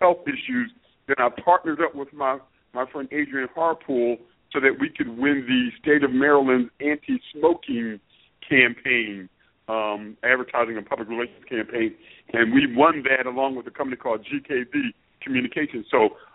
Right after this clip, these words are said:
a lot of my background had been in health-related marketing, trying to create a, a, a healthier environment and heighten the awareness and education of people of color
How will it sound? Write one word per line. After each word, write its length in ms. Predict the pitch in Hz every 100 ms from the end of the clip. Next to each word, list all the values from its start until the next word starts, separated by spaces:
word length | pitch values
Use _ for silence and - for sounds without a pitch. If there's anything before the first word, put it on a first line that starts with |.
| 113
a 20 |
lot 260 | 127 196 214
of 60 |
my 160 | 175 165
background 840 | - 165 185 135 131 113 98 98 101 _ _ _ _ _ _ _ _ _ _ _
had 200 | - 131 -
been 180 | 131 135
in 220 | 135 113 - _ _ -
health-related 1000 | 160 156 - _ 123 135 127 127 117 110
marketing, 560 | 113 127 123 101 90 - - - -
trying 240 | 165 202 180
to 160 | 160 - - _ - -
create 360 | 170 160 156
a, 60 | 135
a, 220 | 123 123
a 180 | 120 104 -
healthier 520 | 160 156 143 135 113
environment 640 | 107 135 135 135 123 123 120 - - _
and 80 | 110
heighten 320 | - 156 135 123
the 80 | 120
awareness 460 | 104 113 139 131 123
and 80 | 131
education 580 | 127 117 135 127 - 110 _ -
of 100 | 107 -
people 220 | - 110
of 80 | 104 -
color 300 | 156 131